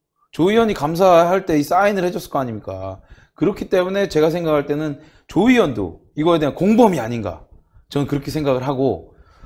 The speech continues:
공범이라고 <laughs> 본다면 결국은 이거에 대해서 처벌을 언젠가는 받게 해야 된다, 이렇게 말씀을 드리고 싶고요. 그리고 이제 마지막으로 이제 곽상도 의원은 그런 얘기를 했습니다.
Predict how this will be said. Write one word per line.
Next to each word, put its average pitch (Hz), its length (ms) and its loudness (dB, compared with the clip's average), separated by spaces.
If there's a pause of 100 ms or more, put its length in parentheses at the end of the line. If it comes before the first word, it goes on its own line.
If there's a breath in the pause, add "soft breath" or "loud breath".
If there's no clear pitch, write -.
(160 soft breath)
공범이라고 196 680 4
<laughs> - 0 -
본다면 143 800 2 (840 soft breath)
결국은 196 600 0 (320)
이거에 175 260 0
대해서 127 480 -2 (100)
처벌을 208 420 4
언젠가는 160 560 2
받게 156 480 -2
해야 180 180 4
된다, 120 500 -2
이렇게 147 260 -2
말씀을 113 480 -4 (320)
드리고 139 260 -2
싶고요. 165 540 -2 (500 soft breath)
그리고 196 160 0
이제 190 100 2
마지막으로 170 540 2
이제 143 80 0
곽상도 220 480 0
의원은 170 240 2
그런 196 240 0
얘기를 139 180 -4
했습니다. 98 420 -8